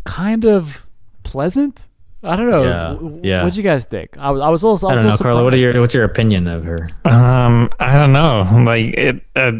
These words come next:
Speaker 3: I don't know if Steve is, like, doing some weird, like, special effects on his end, 'cause I still don't believe it. <laughs> I need to see it, like, right in front of me.
Speaker 1: Mm-hmm.
Speaker 3: That's the
Speaker 1: Okay.
Speaker 3: thing.
Speaker 2: You
Speaker 3: So.
Speaker 2: are hard to convince, Carlo.
Speaker 3: Yeah.
Speaker 2: Yeah, yeah.
Speaker 1: Not
Speaker 2: So.
Speaker 1: everyone is meant to be a believer. That's for sure.
Speaker 2: No.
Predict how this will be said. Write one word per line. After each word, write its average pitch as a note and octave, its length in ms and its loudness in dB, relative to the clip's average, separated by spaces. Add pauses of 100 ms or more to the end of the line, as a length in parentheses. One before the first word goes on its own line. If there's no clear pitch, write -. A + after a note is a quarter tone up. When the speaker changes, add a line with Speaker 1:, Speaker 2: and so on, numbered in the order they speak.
(120)
Speaker 3:
I B2 80 0
don't C#3 160 2
know C#3 120 4
if B2+ 120 -4
Steve A#2 360 0
is, A2 140 2
like, G2+ 200 0
doing G#2+ 220 2
some G#2 280 0
weird, G2+ 460 2
like, F#2 200 0
special - 460 -2
effects - 720 -6 (220)
on G#2+ 180 0
his G#2 240 0
end, G#2+ 480 0 (140)
'cause G2+ 180 0
I G#2 120 2
still B2 260 -2
don't A2+ 160 0
believe G2 320 0
it. F2 140 -2 (540)
<laughs> - 520 -12
I C#3+ 80 0
need D#3 240 2
to D#3 80 2
see D#3 180 2
it, D3+ 100 2
like, A#2+ 220 -4
right A#2 260 0
in G#2+ 120 0
front G2+ 240 -4
of - 40 -4
me. - 120 -4
Speaker 1:
Mm-hmm. B2 280 -8
Speaker 3:
That's A2 220 -4
the G#2+ 80 -6
Speaker 1:
Okay. A2+ 220 -2
Speaker 3:
thing. - 40 -2
Speaker 2:
You A#2 120 -2
Speaker 3:
So. A2+ 240 -2
Speaker 2:
are B2 100 0
hard A#2 200 -2
to - 60 -20
convince, F#2 420 -18
Carlo. D#3 200 -8
Speaker 3:
Yeah. F#2 300 -2
Speaker 2:
Yeah, F2 80 -16
yeah. D#2+ 120 -20 (300)
Speaker 1:
Not D3 320 -2
Speaker 2:
So. C#3+ 60 2
Speaker 1:
everyone D3+ 400 0
is B2 240 -4
meant C3+ 280 -4
to C#3 80 -2
be C3 140 2
a C3+ 60 4
believer. A#2+ 600 -4 (280)
That's B2 220 -10
for G2+ 160 -12
sure. F2 180 -18
Speaker 2:
No. E2 360 -18